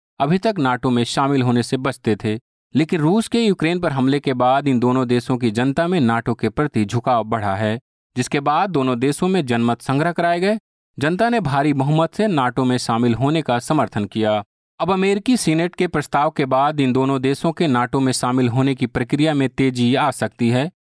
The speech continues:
वहीं इन देशों को रूस की नाराजगी भी देखने को मिल सकती है, क्योंकि फिनलैंड की सबसे लंबी सीमा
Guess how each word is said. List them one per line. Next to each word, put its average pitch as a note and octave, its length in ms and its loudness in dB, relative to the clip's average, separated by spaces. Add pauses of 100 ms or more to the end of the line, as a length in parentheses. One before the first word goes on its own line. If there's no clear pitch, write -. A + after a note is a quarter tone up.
(160)
वहीं G3+ 260 2
इन G3+ 60 4
देशों E3 320 0
को G3+ 180 0
रूस D#3 260 0
की D3+ 120 0
नाराजगी C3+ 480 2
भी C3+ 120 0
देखने C3 360 0
को B2+ 180 0
मिल D3 160 2
सकती A#2+ 400 0
है, C#3 200 0
क्योंकि B2 300 -2
फिनलैंड F3 440 0
की F#3 100 0
सबसे G3 340 -2
लंबी B2 280 2
सीमा B2 460 0